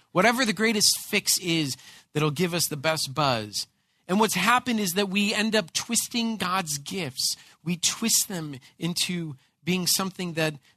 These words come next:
that is just for us. And it's, we live from this carnal-based desires, not by faith or trusting in God.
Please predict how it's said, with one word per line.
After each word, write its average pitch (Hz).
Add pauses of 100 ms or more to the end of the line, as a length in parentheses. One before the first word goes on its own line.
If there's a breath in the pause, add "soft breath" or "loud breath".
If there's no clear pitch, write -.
(120)
that 160
is 156
just - (100)
for 170
us. 170
And 170
it's, 156
we 165
live 180
from 185
this 160
carnal-based 185
desires, 143
not 143
by 143
faith 143
or 131
trusting 143
in 127
God. 120